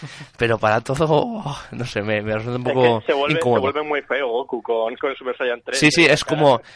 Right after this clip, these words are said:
Speaker 2: es como, "Te han puesto Botox, cabrón". O sea, te lo han puesto muy claramente.
Speaker 1: Pero está muy guapo.
Speaker 2: Sí, para momentos,
Speaker 1: Pone muy
Speaker 2: para ciertos
Speaker 1: cachondo,
Speaker 2: momentos,
Speaker 1: pone muy
Speaker 2: sí, sí,
Speaker 1: cachondo.
Speaker 2: cachondo, sí, vale, pero no sé, a mí me gusta mucho más la forma del, del dos.
Speaker 1: Y al final del capítulo trece es curioso porque la animación, no sé si os fijasteis,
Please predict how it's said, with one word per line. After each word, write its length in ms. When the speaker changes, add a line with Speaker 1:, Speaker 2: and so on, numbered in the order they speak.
Speaker 2:
es 140
como, 220
"Te 80
han 80
puesto 240
Botox, 420
cabrón". 480
O 80
sea, 160
te 80
lo 80
han 80
puesto 380
muy 160
claramente. 400
Speaker 1:
Pero 100
está 160
muy 220
guapo. 420
Speaker 2:
Sí, 280
para 140
momentos, 480
Speaker 1:
Pone 120
muy 80
Speaker 2:
para 160
ciertos 200
Speaker 1:
cachondo, 180
Speaker 2:
momentos, 380
Speaker 1:
pone 160
muy 100
Speaker 2:
sí, 80
sí, 160
Speaker 1:
cachondo. 380
Speaker 2:
cachondo, 20
sí, 340
vale, 220
pero 300
no 140
sé, 140
a 60
mí 80
me 80
gusta 180
mucho 220
más 120
la 120
forma 240
del, 260
del 240
dos. 180
Speaker 1:
Y 300
al 100
final 200
del 100
capítulo 320
trece 180
es 80
curioso 300
porque 320
la 160
animación, 520
no 80
sé 120
si 100
os 80
fijasteis, 560